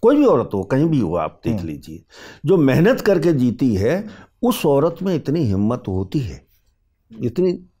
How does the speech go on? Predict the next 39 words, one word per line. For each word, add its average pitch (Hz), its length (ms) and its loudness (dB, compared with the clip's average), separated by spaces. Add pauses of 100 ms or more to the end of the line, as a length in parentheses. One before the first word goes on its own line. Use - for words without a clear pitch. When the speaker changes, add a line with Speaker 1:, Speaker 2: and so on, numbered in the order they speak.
(340)
Speaker 1:
मतलब 98 320 -6
दम 156 240 2
रखती 156 360 2
है 120 80 4
वो, 117 280 -2 (320)
कि 254 60 2
वो 320 140 4
किसी 269 280 0
की 285 80 2
परवाह 143 320 2
नहीं 95 180 -2
करती। 78 340 -12 (480)
Speaker 2:
हम्म। 101 160 -6 (340)
Speaker 1:
अच्छा, 147 300 0
और, 156 440 2
अ, - 480 -18
जो 123 580 2
मैं, 110 540 -2 (380)
गांव 147 260 2
की 160 80 4
परंपराएं 117 640 2
हैं, 110 140 0
मैं, 123 180 0
हमारे, 127 440 0
मेरे 160 360 2
यहाँ 175 220 2
कोई 185 240 0
भी 196 120 4
औरत, 156 280 4
या 180 140 4
मैंने 208 220 4
देखी 214 320 4
नहीं 254 140 2
ऐसी 202 220 0
गांव 170 220 0
की 175 120 0
औरतों 143 320 0
में, 160 160 -4 (140)
Speaker 2:
हम्म। 101 180 -4